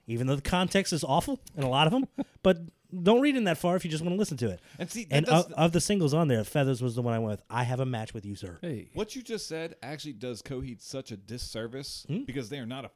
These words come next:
Speaker 3: fucking poppy band.
Speaker 2: Yeah.
Speaker 1: I, I know. I
Speaker 3: Like,
Speaker 1: know.
Speaker 3: there's so much more in depth that it's like when you hear the radio singers, you're like, "Why do I wanna listen to this pop punk garbage?" Like, but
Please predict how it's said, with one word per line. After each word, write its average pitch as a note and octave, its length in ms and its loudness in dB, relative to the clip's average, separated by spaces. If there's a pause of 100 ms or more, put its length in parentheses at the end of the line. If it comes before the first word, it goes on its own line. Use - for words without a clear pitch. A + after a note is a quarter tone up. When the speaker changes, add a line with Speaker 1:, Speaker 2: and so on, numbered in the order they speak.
Speaker 3:
fucking A#2 400 -8
poppy A#2+ 380 2
band. G2 520 -14
Speaker 2:
Yeah. G#2+ 140 -8
Speaker 1:
I, A#2+ 220 -2
I B2 40 0
know. C3+ 380 2 (100)
I G#2+ 80 -6
Speaker 3:
Like, C#3 80 2
Speaker 1:
know. G#3 200 2 (140)
Speaker 3:
there's F3 280 -10
so F3 180 -8
much E3 240 -10
more D3+ 220 -4
in B2+ 140 -12
depth A#2+ 320 -10
that A#2 120 -8
it's A2 160 -14
like A2+ 140 -12
when B2+ 80 -12
you D#3+ 80 -10
hear D#3 100 -8
the C3+ 80 -8
radio C#3 200 -8
singers, A#2 260 -12
you're C3 100 -12
like, C3 140 -12
"Why F3+ 160 -14
do F#4 100 -16
I F#4+ 120 -16
wanna C#4 180 -12
listen A3 240 -12
to A#2 80 -10
this A#2 140 -14
pop E3+ 320 -12
punk A2+ 280 -10
garbage?" F3+ 520 -8
Like, A2 180 -10 (300)
but - 100 0